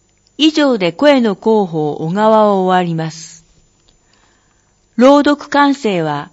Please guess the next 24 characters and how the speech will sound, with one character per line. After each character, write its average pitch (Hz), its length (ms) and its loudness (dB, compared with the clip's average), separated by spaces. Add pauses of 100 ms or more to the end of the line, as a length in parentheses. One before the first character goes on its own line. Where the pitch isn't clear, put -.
(280)
令 277 280 2
和 190 180 2
三 202 380 -2
年 143 260 -6
七 - 220 -8
月 240 280 -2
三 247 300 2
十 175 180 -2
一 147 300 -6
日。 151 560 -8 (960)
朗 247 300 8
読 240 320 2
は 208 260 -4 (480)
小 214 140 0
川 285 260 4
町 233 300 0
朗 226 240 2
読 247 240 -4
ボ 233 160 2
ラ 233 160 4
ン 220 80 -4
テ 165 140 -10
ィ 143 120 -8
ア 139 140 -14